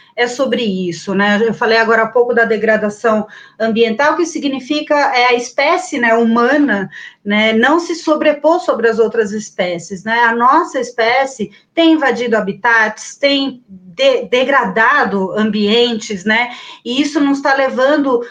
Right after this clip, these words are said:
a uma proximidade maior com, e provocando, né, doenças, mudança climática, ou seja, essa mudança de comportamento tem que ser da espécie humana, e a gente entender que é apenas mais uma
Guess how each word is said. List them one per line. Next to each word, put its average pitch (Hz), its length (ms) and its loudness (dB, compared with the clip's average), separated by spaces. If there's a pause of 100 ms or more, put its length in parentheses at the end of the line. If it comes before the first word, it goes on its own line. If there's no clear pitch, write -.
(180)
a 240 560 2
uma 247 200 0
proximidade 277 800 0
maior 240 560 2
com, 226 720 0
e 233 120 -4
provocando, 254 920 0
né, 214 200 0
doenças, 226 600 -2
mudança 226 400 -4
climática, 220 840 0 (260)
ou 285 140 2
seja, 226 480 0 (100)
essa 285 280 2
mudança 247 400 0
de - 100 -12
comportamento 240 920 -2
tem 339 220 2
que 311 140 -6
ser 240 260 0
da 262 100 2
espécie 240 460 -2
humana, 208 460 2 (320)
e 214 60 -2
a 214 60 0
gente 233 340 -6
entender 233 400 0
que 240 120 -6
é 240 80 0
apenas 247 360 -2
mais 285 420 2
uma 285 440 0